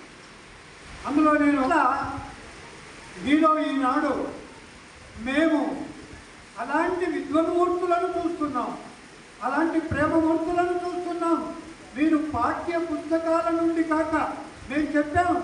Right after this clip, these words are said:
"పాఠ్య పుస్తకాలు కాదురా నాన్న,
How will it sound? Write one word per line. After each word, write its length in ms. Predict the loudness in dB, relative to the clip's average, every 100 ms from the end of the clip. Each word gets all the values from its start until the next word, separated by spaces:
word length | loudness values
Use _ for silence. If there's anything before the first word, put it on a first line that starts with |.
| -4 -10 -14 -18 -20 -20 -12 -6
"పాఠ్య 280 | -4 -2
పుస్తకాలు 600 | -2 -2 -2 0 4 4
కాదురా 500 | 2 0 0 2 4 4
నాన్న, 360 | 2 2 4